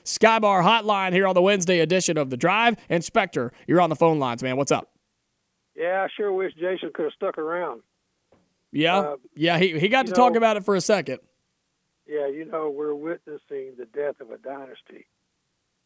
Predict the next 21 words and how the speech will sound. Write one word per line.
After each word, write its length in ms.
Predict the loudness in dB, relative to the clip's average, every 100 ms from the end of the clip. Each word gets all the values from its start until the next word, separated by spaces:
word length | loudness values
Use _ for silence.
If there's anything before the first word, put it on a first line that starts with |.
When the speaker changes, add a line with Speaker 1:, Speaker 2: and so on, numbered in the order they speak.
| _
Speaker 2:
And 260 | -20 -16 -10
we're 180 | -8 -8 -6
seeing 240 | -6 -4
what 220 | -4 -6 -8
results 440 | -14 -8 -6 -6 -10
of 140 | -14
an 80 | -12
estate 420 | -14 -10 -6 -6 -8 -12
sale 260 | -10 -10
is 60 | -10
all 200 | -8 -8
about. 380 | -8 -10 -12 -14 _ _ _ -10
Speaker 1:
Yeah. 240 | -8 -8 -10 _ _ _ _ _ _ _ _ _ -4
And 120 | -2
it's 120 | 2
Speaker 2:
So, 80 | 2
Speaker 1:
a, 20 |
it's 260 | 2 2 2
Speaker 2:
uh, 140 | 0 0
Speaker 1:
a, 80 |
it's, 200 | -6 -4